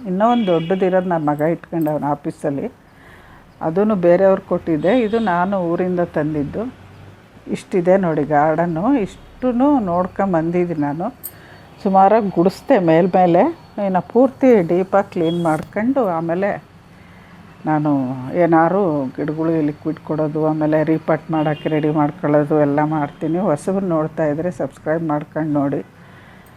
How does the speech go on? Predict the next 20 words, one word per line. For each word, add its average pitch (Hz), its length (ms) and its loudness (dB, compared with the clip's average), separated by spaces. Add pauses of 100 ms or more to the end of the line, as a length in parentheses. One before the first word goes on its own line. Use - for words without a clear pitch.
(380)
ಇಲ್ಲಿ 214 240 4
ನೋಡಿ, 180 360 0
ಆ, 156 1600 -4
ಹಳದಿ 180 260 4
ಕಲರ್ 175 360 0
ಹೋದಾಗ 190 380 4
ಒಂದೇ 170 260 2 (240)
ಎರಡು 170 220 2
ಬಂಚ್ 170 360 -2
ಇತ್ತು 170 240 -4
ಅಷ್ಟೇ, 151 300 0
ಇವತ್ತು 151 320 -4
ಎಷ್ಟು 147 260 -6
ಬಂಚ್ 185 320 -2
ಬಿಟ್ಟಿದೆ 160 480 -2
ಅಂತ 147 260 -2
ಹೂವು. 160 520 -2 (720)
ಚೆನ್ನಾಗಿದೆ 180 640 2
ಇದು 147 180 -2
ಕೂಡ. 147 140 -4